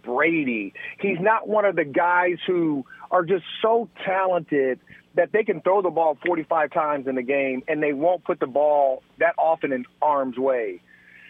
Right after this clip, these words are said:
And he's been, the time that they've played poorly, he's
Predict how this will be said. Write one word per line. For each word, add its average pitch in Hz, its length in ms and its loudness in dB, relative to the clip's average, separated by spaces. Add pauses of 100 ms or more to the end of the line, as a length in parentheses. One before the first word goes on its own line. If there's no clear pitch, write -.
(340)
And 175 280 2 (140)
he's 226 240 -2
been, 202 260 -4 (140)
the 180 320 -4
time 277 280 0
that 247 160 -2
they've 233 260 0
played 220 300 -2
poorly, 208 500 0
he's 240 100 -4